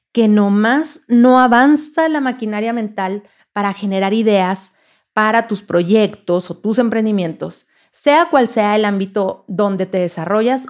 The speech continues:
o la actividad que realizas? Vamos a empezar por definir qué es un bloqueo creativo. Un bloqueo creativo es la falta de estímulos que necesita el pensamiento divergente. Me encanta el pensamiento divergente.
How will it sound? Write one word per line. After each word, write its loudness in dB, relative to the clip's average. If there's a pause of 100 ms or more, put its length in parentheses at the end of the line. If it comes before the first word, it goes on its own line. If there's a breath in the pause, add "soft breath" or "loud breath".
o 2
la 0
actividad -4
que -10
realizas? -12 (800)
Vamos 2
a 2
empezar -2
por 2
definir 0
qué 0
es -2
un 2
bloqueo 0
creativo. -4 (320)
Un -2
bloqueo 2
creativo 0
es 2
la 0
falta -4 (300 soft breath)
de 2
estímulos 2 (100)
que 0
necesita -2 (120)
el 0
pensamiento 0
divergente. 0
Me 0
encanta -2
el -6
pensamiento -6
divergente. -6